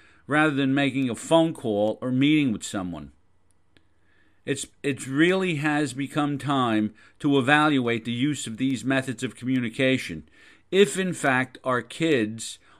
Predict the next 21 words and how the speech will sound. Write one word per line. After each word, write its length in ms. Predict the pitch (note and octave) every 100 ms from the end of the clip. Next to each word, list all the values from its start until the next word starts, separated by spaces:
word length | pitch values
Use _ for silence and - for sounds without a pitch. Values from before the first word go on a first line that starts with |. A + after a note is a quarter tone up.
| -
are 100 | C3+
gonna 300 | A#2+ D3 B2+
become 580 | C3 A2+ - E3+ G3+
balanced 640 | D3 A2+ G2+ G#2 A2 - -
and 200 | C3 C#3+
learn 380 | D3 D3 C#3+ C#3
how 140 | B2+ A#2+
to 120 | A2
read, 640 | G#2+ C3 D3 D#3+ F#3 E3 - _ _ -
write, 680 | F#2+ G#2+ C3 C#3 D3+ D#3+ - _ _ _ -
do 220 | G2 C3 F3
arithmetic, 960 | E3 D#3+ - C#3 C3+ - C3 B2+ - _ _ _ -
and 200 | C3+ C3
communicate 760 | C#3 C3+ D#3 G3 E3+ C#3 B2+ A2
face-to-face, 960 | B2 A#2 A2 A#2 - A2+ A2+ A2+ - - -
and 440 | F#3 F#3 E3 D3 - - -
have 260 | D#3 D3
healthy 360 | C3 D#3 C#3+ D3
boundaries 760 | C3 C#3 C3+ B2 F#2 F#2+ - - _ _ _ _
when 300 | B2 C3+ C3+
they, 340 | A#2+ A#2+ A2+